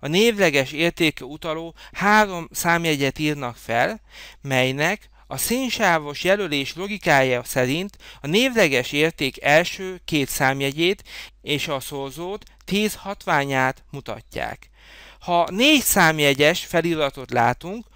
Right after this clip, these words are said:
akkor a logika hasonló a háromjegyű jelöléshez, csak itt az első három számjegy jelzi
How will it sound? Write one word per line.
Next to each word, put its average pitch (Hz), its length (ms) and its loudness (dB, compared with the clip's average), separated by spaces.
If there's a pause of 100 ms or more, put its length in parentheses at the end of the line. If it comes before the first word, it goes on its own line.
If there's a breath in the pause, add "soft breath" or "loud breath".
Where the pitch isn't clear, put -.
(260 loud breath)
akkor 226 560 -4
a 160 80 -4
logika 190 500 -4
hasonló 170 840 -6 (220 loud breath)
a 131 100 -6
háromjegyű 165 720 2
jelöléshez, 127 880 -2 (380 loud breath)
csak 160 220 -4
itt 214 240 -2
az 143 120 -4
első 226 380 2
három 165 400 2
számjegy 180 580 0
jelzi 131 540 0